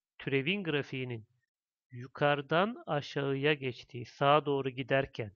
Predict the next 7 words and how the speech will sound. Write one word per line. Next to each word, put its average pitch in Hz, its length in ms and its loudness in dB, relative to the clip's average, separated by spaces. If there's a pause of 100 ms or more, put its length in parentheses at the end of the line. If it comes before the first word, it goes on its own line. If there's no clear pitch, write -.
(680)
yukarıdan 147 680 2
aşağıya 147 580 0
doğru 135 280 -4
geçtiği 127 460 -4
yerler 131 540 0 (520)
max 143 360 0
apsisidir. 185 760 -6